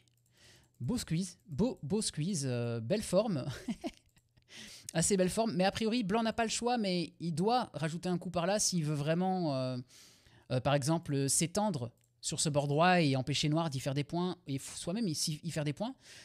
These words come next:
Mais là, vous voyez quoi ? Vous voyez que, bah, noir, il peut juste aller, euh,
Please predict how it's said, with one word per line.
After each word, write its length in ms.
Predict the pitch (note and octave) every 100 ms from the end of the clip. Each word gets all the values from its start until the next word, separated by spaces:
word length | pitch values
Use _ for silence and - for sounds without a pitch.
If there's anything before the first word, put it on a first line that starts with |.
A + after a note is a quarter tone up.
| -
Mais 100 | C#3
là, 100 | F3+
vous 120 | E3
voyez 200 | D3+ C#3+
quoi ? 220 | - F#3+
Vous 140 | F#3 C3
voyez 240 | C3+ D3+
que, 120 | D#3+
bah, 140 | B2+ A#2
noir, 220 | C3 C#3
il 80 | A#2+
peut 100 | A#2+
juste 240 | B2 -
aller, 300 | A#2+ A#2+ B2+
euh, 180 | G#2+